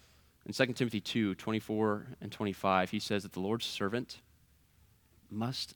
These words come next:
not be quarrelsome, but kind to everyone, able to teach, patiently enduring evil,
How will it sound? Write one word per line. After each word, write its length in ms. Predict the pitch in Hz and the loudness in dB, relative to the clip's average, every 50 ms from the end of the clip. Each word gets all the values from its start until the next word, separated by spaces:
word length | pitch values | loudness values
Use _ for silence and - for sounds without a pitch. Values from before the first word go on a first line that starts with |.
| - | -8
not 420 | - 104 107 117 127 120 - - - - - 113 | -6 -4 -4 -2 -4 -4 -6 -10 -20 -18 -16 -8
be 320 | - 113 120 123 120 117 - - - | -6 -4 -2 0 -2 -2 -4 -6 -14
quarrelsome, 580 | - - 113 120 131 135 117 - - - 113 - - _ _ _ _ _ _ _ _ _ _ _ _ _ _ _ _ _ _ _ _ _ _ - | -8 -2 0 0 0 0 -2 -4 -8 -8 -10 -14 -16 _ _ _ _ _ _ _ _ _ _ _ _ _ _ _ _ _ _ _ _ _ _ 2
but 180 | 139 135 - | 2 2 2
kind 640 | - - - 127 127 143 147 127 98 85 85 85 113 - - | 0 -6 -2 -2 0 2 2 2 2 0 -2 -4 -8 -10 -8
to 220 | - - - - | -6 -6 -2 -2
everyone, 480 | 131 143 143 143 131 101 90 - - - - _ _ _ _ _ _ _ _ _ _ _ _ _ _ - _ - 104 | -2 -2 -2 -2 -4 -4 -4 -6 -10 -12 -16 _ _ _ _ _ _ _ _ _ _ _ _ _ _ -20 _ 2 8
able 280 | 120 156 196 196 202 | 10 10 10 10 8
to 120 | - - - | 4 4 -8
teach, 520 | - - 98 98 123 - - - - - _ _ _ _ _ _ _ _ _ _ _ _ _ _ _ _ _ _ - | -6 -4 -4 -4 -4 -2 -4 -6 -6 -8 _ _ _ _ _ _ _ _ _ _ _ _ _ _ _ _ _ _ -14
patiently 840 | - - - 151 190 180 - - 127 - - - 95 - - - _ _ _ - | -12 -2 0 2 2 2 2 0 0 -2 -2 -6 -10 -10 -12 -16 _ _ _ -2
enduring 580 | 123 123 120 113 - 123 131 135 139 143 135 - - | 2 2 2 2 2 4 4 6 6 4 4 2 0
evil, 380 | 117 143 151 120 87 71 - | 0 -2 0 -2 -4 -6 -6